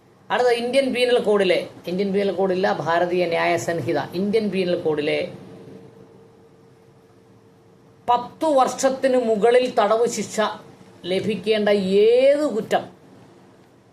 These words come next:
പട്ടികജാതിക്കാരനെതിരെ ചുമത്തിയാലും, സോറി, പട്ടികജാതിക്കാരനെതിരെ ചുമത്തിയാലെന്നല്ല, പട്ടികജാതിക്കാരന് ഇ-, അങ്ങനെ ഒരു ഒഫൻസിൻ്റെ ഇരയായാൽ, ആരാണോ അക്യൂസ്ഡ് ആകുന്നത്,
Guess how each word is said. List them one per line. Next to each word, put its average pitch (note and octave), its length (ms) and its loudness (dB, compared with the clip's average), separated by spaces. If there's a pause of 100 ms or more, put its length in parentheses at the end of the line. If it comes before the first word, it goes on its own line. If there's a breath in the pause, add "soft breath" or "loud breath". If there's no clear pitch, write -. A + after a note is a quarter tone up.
(180)
പട്ടികജാതിക്കാരനെതിരെ F#3 1080 0
ചുമത്തിയാലും, D#3+ 600 -2 (840)
സോറി, D#3+ 260 -4
പട്ടികജാതിക്കാരനെതിരെ F3 1120 0
ചുമത്തിയാലെന്നല്ല, E3+ 640 -2 (500)
പട്ടികജാതിക്കാരന് G3+ 1120 0 (220)
ഇ-, F3+ 80 -6 (100)
അങ്ങനെ F#3+ 320 -2
ഒരു F3 160 0
ഒഫൻസിൻ്റെ - 1040 -6 (120)
ഇരയായാൽ, E3+ 580 2 (1040)
ആരാണോ G#3+ 420 2
അക്യൂസ്ഡ് E3+ 400 -4
ആകുന്നത്, C#3+ 320 -4